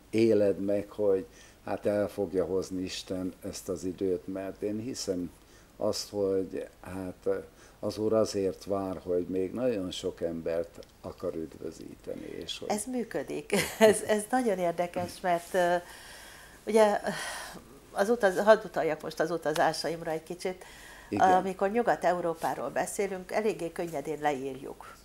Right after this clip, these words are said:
Speaker 2: És azt mondjuk, hogy hát Nyugat-Európa elfordult a kereszténységtől.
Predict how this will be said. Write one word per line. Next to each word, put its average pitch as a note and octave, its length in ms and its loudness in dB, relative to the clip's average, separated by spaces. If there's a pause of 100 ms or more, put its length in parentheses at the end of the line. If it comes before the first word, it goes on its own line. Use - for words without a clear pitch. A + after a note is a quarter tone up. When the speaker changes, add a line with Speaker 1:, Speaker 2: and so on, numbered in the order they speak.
(120)
Speaker 2:
És - 60 -10
azt D#3 200 2
mondjuk, D3+ 260 -10
hogy B2 180 -10
hát - 260 -2 (200)
Nyugat-Európa D#3 880 -4 (100)
elfordult D3+ 560 0
a D#3 80 -12
kereszténységtől. C#3+ 1040 -8